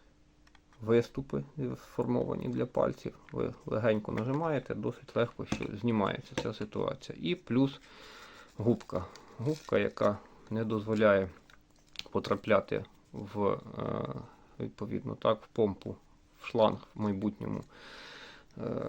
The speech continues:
с-, скажімо, різноманітних крупного, да, такого важ-, великого сміття. От, але, е, як на мене, трошечки для такої помпи на дев'ятсот літрів,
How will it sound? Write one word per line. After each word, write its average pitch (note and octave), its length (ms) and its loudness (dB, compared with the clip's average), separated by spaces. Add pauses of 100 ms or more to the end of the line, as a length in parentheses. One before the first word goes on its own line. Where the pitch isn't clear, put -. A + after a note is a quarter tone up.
(320)
с-, - 140 -16 (320)
скажімо, A2 520 -4
різноманітних G#2+ 840 0 (640)
крупного, A2 520 -4
да, A#2+ 240 4
такого - 480 -10
важ-, A#2 240 -8 (100)
великого G#2+ 580 -2 (260)
сміття. C#3 440 2 (640)
От, B2+ 440 2
але, B2+ 420 10
е, - 60 2 (420)
як A#2+ 380 4
на G#2+ 100 4
мене, A#2+ 320 2
трошечки G#2+ 720 -2 (200)
для A2 720 4 (400)
такої A2 400 0
помпи C3 380 2
на G#2 120 2
дев'ятсот G#2+ 500 -2
літрів, A#2+ 400 0